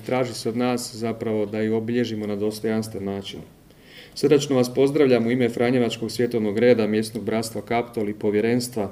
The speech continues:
za ekumenizam i dijalog Zagrebačke nadbiskupije. Međureligijska molitva za mir, koja se u svijetu i kod nas obilježava kao Dan duha Asiza, kao što sam rekao, ove godine slavi svoju tridesetu obljetnicu.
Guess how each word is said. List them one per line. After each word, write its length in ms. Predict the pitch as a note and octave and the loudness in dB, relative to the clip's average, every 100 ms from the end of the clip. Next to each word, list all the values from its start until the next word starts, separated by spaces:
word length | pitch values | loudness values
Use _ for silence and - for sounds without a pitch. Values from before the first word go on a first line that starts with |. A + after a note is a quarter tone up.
| - | -6
za 160 | G#2+ | -4
ekumenizam 680 | G#2+ G#2+ G2+ G2+ A2+ A2+ G#2 | -2 -2 -2 -2 -2 0 -2
i 60 | G2 | -2
dijalog 420 | G2+ G#2 G2+ G2+ | -2 0 -2 -2
Zagrebačke 600 | G2 G2 G2 G2+ - A2 | -6 -6 -6 -8 -6 -6
nadbiskupije. 720 | G2 F2+ E2+ - E2 D#2+ D2+ C2+ - - - - - - - - | -6 -8 -12 -12 -12 -10 -12 -14 -20 -20 -20 -20 -20 -20 -16 0
Međureligijska 720 | C3+ D#3 D#3+ F#3+ F#3+ - C3 | 2 4 6 6 4 2 0
molitva 420 | C#3+ D#3+ D#3+ B2+ | 2 2 4 4
za 120 | A#2+ | 4
mir, 360 | A2+ C#3+ B2+ A2 | 4 4 4 2
koja 200 | G#2+ G#2+ | -2 -2
se 160 | - G#2+ | 0 -2
u 60 | |
svijetu 440 | G#2+ B2 C3+ C3+ G#2 | 2 4 4 2 -4
i 80 | |
kod 200 | G2+ G2+ | -2 -2
nas 380 | A2 B2 B2 - A#2+ G2 | 0 0 0 -2 -2 -2
obilježava 560 | G#2+ A#2+ B2 A2+ G2+ | 0 2 4 2 2
kao 160 | G#2+ G#2 | 0 0
Dan 280 | A2+ A2+ G#2 | 0 -2 -2
duha 260 | A2+ - | -4 -2
Asiza, 640 | G2+ - A#2+ B2 A#2+ G#2 - - - - - | -4 -2 0 0 0 -2 -6 -18 -20 -20 -4
kao 160 | C#3 C3+ | 0 2
što 140 | C3 | 0
sam 200 | - A#2+ | -2 2
rekao, 320 | C3 C#3 B2+ | 2 2 4
ove 120 | B2+ A#2 | 4 4
godine 380 | B2+ B2 A2+ | 2 0 -2
slavi 320 | A2 A#2+ A#2 A2+ | -2 -2 0 -2
svoju 260 | A#2 G#2+ | -2 -4
tridesetu 560 | G#2+ A#2+ A2+ - - F#2 | 0 0 0 -4 -6 -6
obljetnicu. 560 | F2+ F2+ - - - | -6 -10 -12 -16 -16